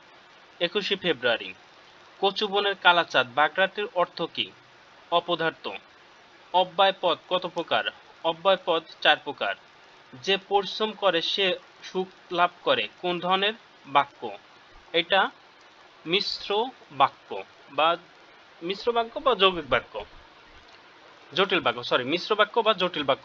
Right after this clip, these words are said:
হবে। এখানে যেহেতু মিশ্র কথা আছে, তাহলে মিশ্র হবে। বাংলা বর্ণমালায়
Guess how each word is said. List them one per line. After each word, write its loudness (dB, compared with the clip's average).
হবে। -2
এখানে -2
যেহেতু -4
মিশ্র -4
কথা -2
আছে, -6
তাহলে 0
মিশ্র -2
হবে। -4
বাংলা 6
বর্ণমালায় 2